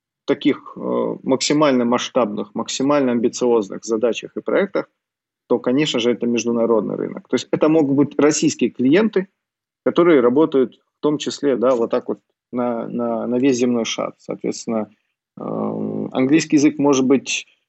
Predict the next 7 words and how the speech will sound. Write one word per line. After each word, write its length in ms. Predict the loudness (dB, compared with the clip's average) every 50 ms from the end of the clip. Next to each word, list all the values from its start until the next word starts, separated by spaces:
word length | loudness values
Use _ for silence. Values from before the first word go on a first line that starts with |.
| _ _ _ _ -10
и, 260 | -6 -2 0 0 0
и 160 | 0 2 2 2
не 140 | 4 4
нужно 340 | 4 6 4 6 6 4 4
будет 300 | 6 6 6 6 4 4
учить, 480 | 2 0 0 -2 -4 -4 -4 -8 -14 _ _ _ _ -8
но 840 | -4 -2 0 2 2 4 4 4 4 4 4 4 2 2 0 -2